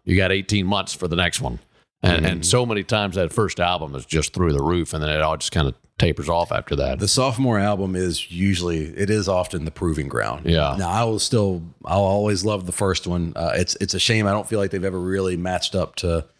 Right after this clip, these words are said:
Speaker 2: or they haven't, in my, in my opinion, to that first one. But, uh, I would, if they were coming to town tonight, I'd go see 'em just
Speaker 1: Yeah.
Speaker 2: because I love that first
Speaker 1: Yeah.
Speaker 2: album so much. The first album is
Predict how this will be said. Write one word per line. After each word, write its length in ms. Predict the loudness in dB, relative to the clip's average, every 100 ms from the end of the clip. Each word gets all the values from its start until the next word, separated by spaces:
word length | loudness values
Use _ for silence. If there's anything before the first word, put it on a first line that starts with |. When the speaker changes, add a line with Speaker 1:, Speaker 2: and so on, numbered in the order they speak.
| _ _ _ _ _
Speaker 2:
or 80 | 0
they 140 | 2
haven't, 340 | 2 0 -2 -2
in 60 |
my, 180 | -2 2
in 120 | 4
my 180 | 4 2
opinion, 480 | 0 -2 -2 0 -2
to 120 | -4
that 140 | -4
first 300 | -2 0 0
one. 100 | -2
But, 380 | 0 0 0 -2
uh, 300 | -4 -2 -2 -2
I 240 | 0 2 2
would, 160 | 2
if 100 | 0
they 140 | 2 2
were 80 | 2
coming 240 | 0 2
to 80 | 0
town 240 | 0 0
tonight, 300 | 0 0 0
I'd 140 | -2 -2
go 80 | -2
see 240 | 0 0
'em 100 | 0
just 100 | 2
Speaker 1:
Yeah. 120 | 4
Speaker 2:
because 180 | 2 -2
I 60 | -4
love 220 | -4 -4
that 140 | -6
first 200 | -2 2
Speaker 1:
Yeah. 80 | 4
Speaker 2:
album 160 | 4 0
so 140 | -6
much. 200 | -6 -4
The 60 | -2
first 260 | 0 2
album 300 | 2 0 0
is 140 | -2